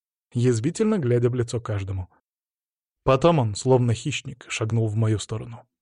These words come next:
В его глазах горела агрессия, подкреплённая уверенностью в собственной силе. Он намеренно медленно проходил мимо, вплотную приблизившись ко мне. Я спокойно выдержал его взгляд.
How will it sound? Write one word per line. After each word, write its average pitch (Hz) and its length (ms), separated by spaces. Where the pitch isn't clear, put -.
В 110 140
его 113 220
глазах 113 460
горела 110 340
агрессия, 117 720
подкреплённая 120 680
уверенностью 131 540
в - 60
собственной 101 500
силе. - 360
Он 131 160
намеренно 170 400
медленно 156 380
проходил 139 720
мимо, 131 360
вплотную 139 580
приблизившись 123 640
ко 120 140
мне. 123 280
Я 120 220
спокойно 139 520
выдержал 131 500
его 113 260
взгляд. 104 500